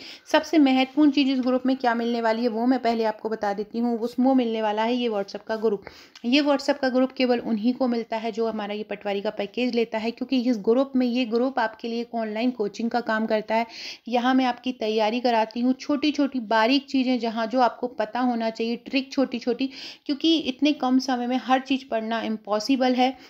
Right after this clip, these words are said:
तो इस ग्रुप में वही, वही टॉपिक, वही चीज़ें बार-बार करवाई जाती हैं जो इंपॉर्टेंट होती हैं। कंप्यूटर की शॉर्टकट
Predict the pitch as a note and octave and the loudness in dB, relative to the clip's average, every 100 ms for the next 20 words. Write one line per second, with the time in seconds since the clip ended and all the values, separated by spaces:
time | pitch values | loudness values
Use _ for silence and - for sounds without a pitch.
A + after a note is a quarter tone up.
0 | _ D#4 D#4 D4 D#4 B3+ C4+ C4+ C4 C4 | _ -4 -2 0 2 4 4 4 2 2
1 | A3+ B3+ D#4 D#4+ A#3+ A#3+ D4+ D#4+ C#4 B3+ | 2 4 6 4 4 2 2 2 -2 -2
2 | C#4 C4 A3+ A#3+ D#4 D4+ C4+ A#3+ A3 G#3 | -8 -4 -4 0 2 0 0 -2 0 -2
3 | G3 A#3+ C4+ B3+ A#3 A#3 A#3 A3+ A#3 A#3 | 2 2 4 0 2 0 0 -4 -6 -6
4 | A3 G3+ G3 G#3+ A3 A#3+ A#3 A#3 A#3 A3 | -4 -4 -4 -4 -2 -2 -2 -2 -2 -2
5 | G#3+ A#3 G3+ A3+ - A3+ A3 B3+ B3+ | -4 -4 -4 -6 0 0 2 0 0